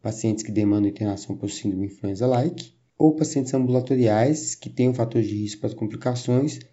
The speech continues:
desde que já não estejam claramente melhorando o quadro. Dentre esses fatores de risco estão idoso, maior ou igual a sessenta e cinco anos, doença pulmonar crônica, incluindo asma com step maior ou igual a dois,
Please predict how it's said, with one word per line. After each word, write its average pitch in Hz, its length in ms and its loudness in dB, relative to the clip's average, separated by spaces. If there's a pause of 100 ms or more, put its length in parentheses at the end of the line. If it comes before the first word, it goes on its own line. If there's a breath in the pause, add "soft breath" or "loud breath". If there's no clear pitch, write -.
(120)
desde 151 240 10
que - 40 -2
já 143 80 4
não 139 100 4
estejam 131 440 2
claramente 139 640 2
melhorando 127 440 2
o 139 60 -4
quadro. - 360 -6 (140)
Dentre 165 260 4
esses 165 140 0
fatores 127 340 2
de 101 80 -2
risco 117 300 -2
estão 101 480 -4 (220)
idoso, 156 600 6
maior 117 180 0
ou 107 60 2
igual 107 100 0
a 110 40 -4
sessenta - 280 -8
e 95 40 -6
cinco 117 280 -2
anos, 175 560 4
doença 117 320 0
pulmonar 107 540 -2
crônica, 123 500 0
incluindo 113 400 0
asma 104 380 -2
com - 120 -10
step - 320 -6
maior 101 140 -2
ou 98 60 0
igual 110 160 2
a 123 40 2
dois, 139 520 2